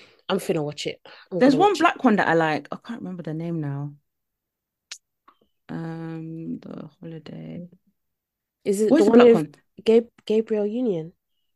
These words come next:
Speaker 2: Gabriel Union. Um, <coughs> no, but do you know what? Yeah, I know it's not really a Christmas film, but it counts really. Um, Best Man Wedding. Is it, what's it called again? The Best Man.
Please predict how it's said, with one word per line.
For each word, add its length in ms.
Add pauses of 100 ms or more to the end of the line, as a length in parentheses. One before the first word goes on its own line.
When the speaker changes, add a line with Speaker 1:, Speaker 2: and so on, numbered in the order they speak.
(120)
Speaker 2:
Gabriel 360
Union. 640
Um, 880 (1200)
<coughs> 300
no, 260
but 280
do 100
you 100
know 60
what? 120
Yeah, 320
I 80
know 220
it's 120
not 140
really 180
a 40
Christmas 400
film, 500 (800)
but 420
it 140
counts 400
really. 380 (720)
Um, 440
Best 280
Man 460 (1160)
Wedding. 640
Is 100
it, 80
what's 160
it 40
called 140
again? 280
The 60
Best 180
Man. 300